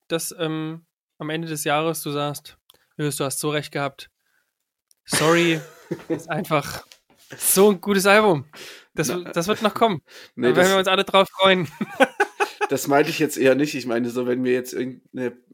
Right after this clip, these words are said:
Speaker 2: Person, mit der ich spreche, sagt, äh, „Ja,
Speaker 1: Ja,
Speaker 2: ich,
Speaker 1: ja.
Speaker 2: ich mag ja die und die
Speaker 1: <clears throat> Ja,
Speaker 2: Band“,
Speaker 1: ja.
Speaker 2: dann bin ich halt,
Speaker 1: Ja,
Speaker 2: äh,
Speaker 1: ja.
Speaker 2: der Erste, der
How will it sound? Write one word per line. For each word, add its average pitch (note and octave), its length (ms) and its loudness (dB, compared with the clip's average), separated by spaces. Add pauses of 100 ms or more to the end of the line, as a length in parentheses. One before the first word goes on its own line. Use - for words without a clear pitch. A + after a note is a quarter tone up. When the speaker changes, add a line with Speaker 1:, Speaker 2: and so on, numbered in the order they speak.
Speaker 2:
Person, B2+ 760 -6
mit B2 140 -6
der B2 120 2
ich B2 80 -2
spreche, B2+ 440 -4
sagt, - 360 -4
äh, A2+ 60 -4
„Ja, B2+ 240 0
Speaker 1:
Ja, E3 120 6
Speaker 2:
ich, E3+ 80 6
Speaker 1:
ja. D#3 140 2
Speaker 2:
ich - 140 -10
mag C#3+ 200 2
ja A#3+ 80 4
die E3+ 140 4
und E3+ 80 2
die D3 100 -4
Speaker 1:
<clears throat> - 20 -2
Ja, C3 100 2
Speaker 2:
Band“, C#3+ 160 -4 (120)
Speaker 1:
ja. E3 80 -8 (440)
Speaker 2:
dann C3+ 160 0
bin C#3+ 120 0
ich D3 140 0
halt, C3 220 2
Speaker 1:
Ja, - 60 -6
Speaker 2:
äh, C3+ 140 2
Speaker 1:
ja. D3 160 -2 (280)
Speaker 2:
der D3+ 120 -2
Erste, E3+ 240 0
der C#3+ 300 4